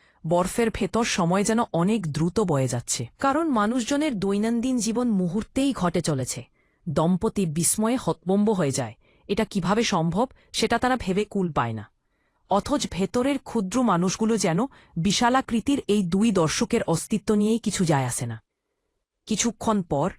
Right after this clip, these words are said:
রব সেই ক্ষুদ্র ম্যামাতের দেহটা তাদের ঘরের টবের গাছের নিচে কবর দিয়ে। গেইল তাকে নিয়ে মজা করে এবং আবার ফ্রিজ খুলে দেখে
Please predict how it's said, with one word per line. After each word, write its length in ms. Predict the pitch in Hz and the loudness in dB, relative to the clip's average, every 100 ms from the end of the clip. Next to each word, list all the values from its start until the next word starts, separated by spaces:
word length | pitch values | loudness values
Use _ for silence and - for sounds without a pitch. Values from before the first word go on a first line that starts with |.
| - | -4
রব 300 | 190 262 240 | 0 0 0
সেই 220 | - 285 | -2 -2
ক্ষুদ্র 380 | - 233 175 240 | -4 -6 -2 -2
ম্যামাতের 460 | 220 185 190 240 | 0 -2 -2 -4
দেহটা 320 | 180 185 208 190 | -4 -4 -4 -4
তাদের 280 | 196 208 | -2 -2
ঘরের 320 | 196 - 175 202 - | -4 -4 -4 -4 -2
টবের 320 | 151 180 202 | -2 0 0
গাছের 320 | 156 - 196 | -2 0 0
নিচে 240 | 185 180 214 | 0 0 0
কবর 280 | 147 147 117 | 0 0 -2
দিয়ে। 180 | 113 104 _ _ _ _ 165 | -6 -12 _ _ _ _ -4
গেইল 240 | 196 240 254 | 0 2 2
তাকে 240 | 220 247 | 0 2
নিয়ে 160 | 247 254 | 2 2
মজা 320 | 156 160 208 | 2 2 2
করে 280 | 165 123 113 _ _ | 2 0 -4 _ _
এবং 260 | 190 214 233 - | 0 2 0 0
আবার 300 | 170 202 262 | 2 4 2
ফ্রিজ 340 | - 220 214 | 0 0 0
খুলে 240 | - 220 190 | 0 0 2
দেখে 300 | 135 - | 0 -4